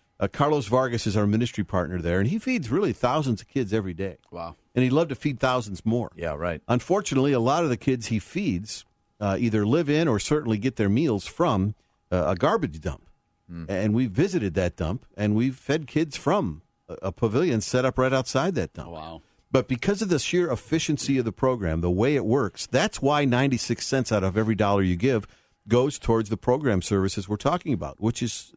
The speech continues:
Speaker 1: uh, feeding hungry kids.
Speaker 3: Yeah.
Speaker 1: Now, the meals that these kids get every day, it's probably around lunchtime. It's a nutritious meal.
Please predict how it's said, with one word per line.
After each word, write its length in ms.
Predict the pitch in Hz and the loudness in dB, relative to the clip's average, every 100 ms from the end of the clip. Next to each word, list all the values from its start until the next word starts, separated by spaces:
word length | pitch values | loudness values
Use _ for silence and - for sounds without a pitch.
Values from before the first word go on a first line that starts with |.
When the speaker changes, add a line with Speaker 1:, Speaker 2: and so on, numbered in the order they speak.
| - | -8
Speaker 1:
uh, 60 | 110 | -8
feeding 460 | - 156 120 131 - _ _ _ | -4 -2 0 0 -4 _ _ _
hungry 280 | 135 135 147 | 0 2 0
kids. 440 | - 190 156 85 - - | 0 0 0 -8 -16 -20
Speaker 3:
Yeah. 80 | - _ | -20 _
Speaker 1:
Now, 140 | 131 | 2
the 100 | 143 | 2
meals 440 | 135 170 233 226 165 | 2 2 2 2 2
that 120 | 156 | 0
these 220 | 165 160 | 0 -2
kids 320 | - 139 123 | 0 0 0
get 260 | 104 123 180 123 | 0 0 2 0
every 260 | 131 156 | 2 2
day, 220 | 135 143 | 2 2
it's 120 | 196 - | 0 0
probably 260 | 185 190 | 0 2
around 240 | 147 143 131 | 2 4 4
lunchtime. 600 | 110 104 - 107 98 175 _ _ _ - | 2 0 0 0 0 -2 _ _ _ -4
It's 180 | 110 120 | -2 2
a 40 | |
nutritious 680 | 104 104 - 165 175 160 - | 2 0 0 0 0 -2 0
meal. 340 | 139 160 185 | 0 0 -2